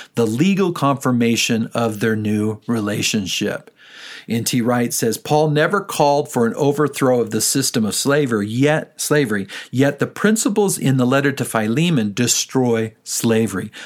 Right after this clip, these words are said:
The greatest societal change comes when people are changed one heart at a time. In our society, racism and our low regard for the unborn cannot be eliminated by laws. A change of heart must occur."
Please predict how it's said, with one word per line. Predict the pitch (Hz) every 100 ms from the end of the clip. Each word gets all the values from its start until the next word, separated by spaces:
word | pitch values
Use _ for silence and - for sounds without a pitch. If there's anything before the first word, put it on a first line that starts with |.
| -
The | 113
greatest | 101 147 170 214 226
societal | 143 - 127 139 170 180 175
change | - 110 101 101
comes | - 156 185 196 123
when | 107
people | - - 117
are | 113
changed | 107 - 143 117 98 110
one | 110 147 190
heart | 202 - 123 123 120
at | 120 117
a |
time. | 117 117 117 98 95 - - -
In | 127 143
our | 190
society, | 202 170 156 107 104 101 104
racism | 113 143 170 165 127 101 104 101
and | 120
our | 113 110
low | 110 170
regard | 165 143 127 123 123
for | 110 117
the | 110 113
unborn | 120 147 120 113 110
cannot | 107 127 143 156
be | 160
eliminated | 123 120 117 110 107 101
by | 110
laws. | 107 120 180 139 107 104 - - - -
A | 123
change | 123 139 139 143
of | 143
heart | - 120 113 117 131
must | 110 107 104 - -
occur." | - 107 - - 110 95 87